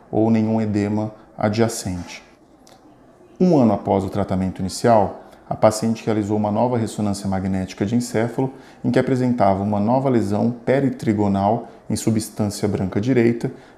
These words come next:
medindo zero ponto nove por zero ponto oito centímetros, correspondendo à infiltração tumoral. E a gente av-,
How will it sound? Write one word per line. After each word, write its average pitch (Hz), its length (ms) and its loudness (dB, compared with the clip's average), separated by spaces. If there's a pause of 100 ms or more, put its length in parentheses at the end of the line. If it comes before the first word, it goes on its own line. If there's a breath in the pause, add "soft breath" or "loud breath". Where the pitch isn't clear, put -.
medindo 107 460 0
zero 127 380 2
ponto 101 340 -4
nove 98 260 -2
por 101 220 -4
zero 98 280 -2
ponto 95 400 -8
oito 95 180 -4
centímetros, 127 720 -4 (400 loud breath)
correspondendo 120 920 0
à 117 60 0
infiltração 123 680 -4
tumoral. 117 680 2 (440 loud breath)
E 147 120 4
a 143 60 4
gente 147 260 2
av-, 120 200 -2